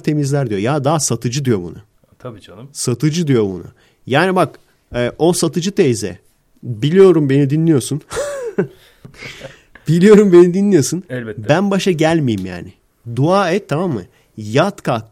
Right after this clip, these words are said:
Speaker 1: dua et. İzmir'in başına ben gelmeyeyim yani.
Speaker 2: Kordonda süpürgeyle kovalayacağız.
Speaker 1: Seni yakalayacağım. <laughs> Ha?
Speaker 2: Yani.
Speaker 1: Seni yakalayacağım var ya.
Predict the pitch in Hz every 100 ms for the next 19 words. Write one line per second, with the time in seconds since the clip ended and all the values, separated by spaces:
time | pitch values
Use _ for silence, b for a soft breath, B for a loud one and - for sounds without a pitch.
0 | - 123 156 160 180 202 _ _ _ _
1 | - 151 165 143 131 123 127 160 135 135
2 | 117 120 117 98 90 85 85 _ _ _
3 | _ - 117 117 123 143 147 123 127 135
4 | 131 127 113 113 147 185 170 - 170 170
5 | 180 196 508 640 571 622 659 480 - _
6 | - - _ - - B B 143 190 -
7 | _ 156 - - 156 _ B B B B
8 | B 214 B B B B _ _ 113 113
9 | 113 107 107 _ _ _ _ - - 131
10 | 180 170 143 160 170 180 185 196 185 107